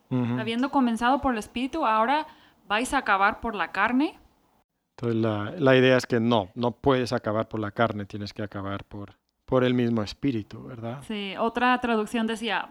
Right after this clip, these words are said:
Speaker 2: "Van a ser per-, ahora van a ser perfectos por sus propios esfuerzos". Entonces, es como diciendo que es por el Espíritu la salvación, pero también...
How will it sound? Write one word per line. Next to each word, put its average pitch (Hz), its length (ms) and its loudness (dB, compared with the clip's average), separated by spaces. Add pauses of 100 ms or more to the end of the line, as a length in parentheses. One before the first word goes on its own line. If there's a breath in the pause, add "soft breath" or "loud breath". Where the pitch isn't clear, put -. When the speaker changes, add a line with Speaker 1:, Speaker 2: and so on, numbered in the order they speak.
Speaker 2:
"Van 226 240 2
a 320 80 2
ser 285 340 -4
per-, 233 220 -6
ahora 214 320 2
van 247 160 4
a 269 80 2
ser 269 240 -6
perfectos 233 880 -2
por 226 200 -2
sus - 220 -18
propios 233 580 -6
esfuerzos". 214 800 -2 (760 soft breath)
Entonces, 196 420 -4
es 202 160 0
como 190 520 4 (380)
diciendo 220 800 6
que 190 300 4
es 220 100 0
por 311 180 4
el 392 80 6
Espíritu 247 480 4
la 202 180 4
salvación, 202 560 2
pero 202 160 2
también... 185 540 -2